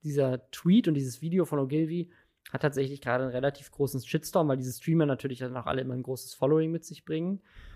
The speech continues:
Und ja, es ist halt irgendwie sehr invasiv, würde ich mal sagen, und, äh, hat bei vielen Streamern so das, das Vertrauen gebrochen. Viele haben sich dann auch im Stream, haben sie dann, dachten natürlich erst, das wäre irgendwie jemand, der sie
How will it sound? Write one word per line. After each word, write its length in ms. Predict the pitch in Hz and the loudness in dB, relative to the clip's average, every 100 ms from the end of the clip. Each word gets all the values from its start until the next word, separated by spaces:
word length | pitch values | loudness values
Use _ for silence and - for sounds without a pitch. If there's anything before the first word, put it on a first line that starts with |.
| - | -14
Und 640 | - 147 147 151 143 - - _ _ _ _ _ _ _ _ _ _ _ _ _ _ _ | 2 6 6 4 -2 -8 -14 _ _ _ _ _ _ _ _ _ _ _ _ _ _ _
ja, 160 | - 131 | 4 4
es 80 | 147 | 4
ist 100 | 143 | 2
halt 120 | 170 | 0
irgendwie 220 | 160 156 | 2 0
sehr 640 | 139 147 143 143 143 147 - _ _ _ _ _ _ _ - | 0 2 2 2 0 -4 -12 _ _ _ _ _ _ _ 4
invasiv, 760 | 170 170 139 127 147 156 - | 6 8 6 4 2 0 -2
würde 140 | 123 | -6
ich 80 | 117 | -4
mal 120 | 127 | -6
sagen, 400 | 117 110 120 135 | -4 -6 -6 -6
und, 400 | 135 127 - - | -6 -8 -10 -18
äh, 360 | - 131 123 123 127 _ _ _ _ _ - | -10 -8 -6 -10 -14 _ _ _ _ _ -8
hat 180 | 139 - | -6 -2
bei 100 | 139 | -2
vielen 340 | - 160 151 143 | 0 2 2 0
Streamern 420 | - 160 151 139 | -2 0 2 0
so 60 | 131 | -2
das, 320 | 127 - - | -4 -6 -12
das 160 | - - | -12 -6
Vertrauen 680 | 135 - 127 143 147 143 143 | -6 -4 2 4 4 0 -6
gebrochen. 380 | 139 147 175 | 0 2 2
Viele 240 | 170 180 165 | 0 4 4
haben 140 | 156 | 4
sich 100 | 151 | 2
dann 120 | 156 151 | 0 0
auch 120 | 139 | 2
im 440 | 180 190 208 202 - _ _ - | 6 8 6 4 -6 _ _ -14
Stream, 480 | - - 175 185 185 | -12 2 6 8 8
haben 140 | 165 | 6
sie 80 | 147 | 4
dann, 320 | 143 123 87 | 0 0 0
dachten 240 | 151 - 170 | -2 0 0
natürlich 260 | 143 147 | 0 -2
erst, 200 | 156 143 | 0 0
das 140 | 147 - | -2 -2
wäre 120 | 143 | 0
irgendwie 220 | 143 135 | 0 -4
jemand, 300 | 135 135 135 | -2 0 0
der 80 | 131 | -2
sie 160 | 123 | -4